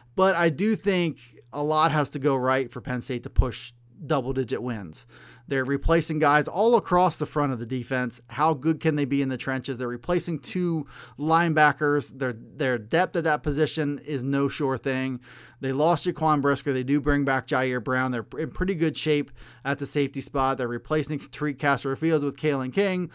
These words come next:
The run game has to make some strides on the surface. The talent on the running back depth chart has improved. There's hope that the offensive line can make some strides, but that is imperative for any of this stuff to happen.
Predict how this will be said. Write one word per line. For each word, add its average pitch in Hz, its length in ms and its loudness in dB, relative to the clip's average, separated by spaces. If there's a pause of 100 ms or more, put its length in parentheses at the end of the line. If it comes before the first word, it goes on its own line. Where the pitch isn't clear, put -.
(280)
The 135 140 -4
run 202 280 4
game 196 240 4
has 170 200 4
to 175 80 -2
make 160 200 0
some 151 160 -6
strides 151 500 2
on 139 260 -4
the 123 80 -2
surface. 185 680 0 (800)
The 139 100 -2
talent 170 400 0
on 156 100 -2
the 147 100 -2
running 156 220 0
back 135 220 -2
depth 151 220 0
chart 147 260 2
has 131 220 0
improved. 151 600 -2 (360)
There's 127 220 -4
hope 170 400 2
that 160 100 0
the 147 140 2
offensive 147 400 0
line 139 280 0
can 139 160 -2
make 139 200 -2
some 131 160 -8
strides, 135 480 0
but 120 220 -12
that 147 200 2
is 135 220 -4
imperative 127 760 0
for - 200 -8
any 175 280 -2
of 147 80 -2
this 139 140 0
stuff 127 240 -4
to 123 80 -4
happen. 123 500 0